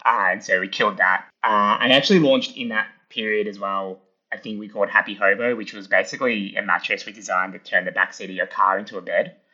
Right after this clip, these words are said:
Uh, and we figured out a way to design them, did all the branding,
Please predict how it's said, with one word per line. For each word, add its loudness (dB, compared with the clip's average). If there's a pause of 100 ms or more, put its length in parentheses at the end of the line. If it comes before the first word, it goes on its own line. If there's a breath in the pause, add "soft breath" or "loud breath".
(580 soft breath)
Uh, 4 (120)
and -6
we -8
figured 0
out 8
a 0
way -2
to -4 (180)
design 6
them, 2
did -10
all -6
the -6
branding, -8